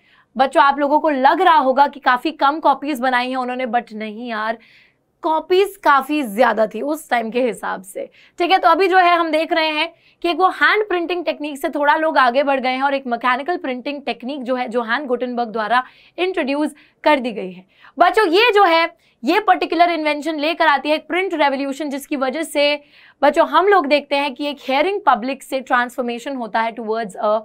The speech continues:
reading public। अब जो किताबें हैं वो पहले के मुकाबले ज़्यादा ईजीली छप पा रही थी और सस्ते में लोगों को मिल रही थी, तो ज़्यादा से ज़्यादा लोग जो हैं उनके लिए अब बुक्स एक्सेसिबल हो गई थी। So they were buying the books, they were reading the books।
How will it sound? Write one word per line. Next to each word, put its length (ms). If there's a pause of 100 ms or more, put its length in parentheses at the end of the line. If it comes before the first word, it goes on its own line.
(360)
reading 560
public। 440 (300)
अब 120
जो 120
किताबें 460
हैं 100
वो 120
पहले 260
के 120
मुकाबले 440
ज़्यादा 320
ईजीली 460 (280)
छप 200 (140)
पा 140
रही 180
थी 120
और 140
सस्ते 340
में 100
लोगों 260
को 360 (300)
मिल 240
रही 220
थी, 160
तो 120
ज़्यादा 280
से 100
ज़्यादा 240
लोग 320
जो 140
हैं 140
उनके 420 (400)
लिए 180
अब 140
बुक्स 300 (120)
एक्सेसिबल 500
हो 120
गई 140
थी। 160
So 100
they 120
were 140
buying 360
the 60
books, 260
they 120
were 120
reading 340
the 100
books। 240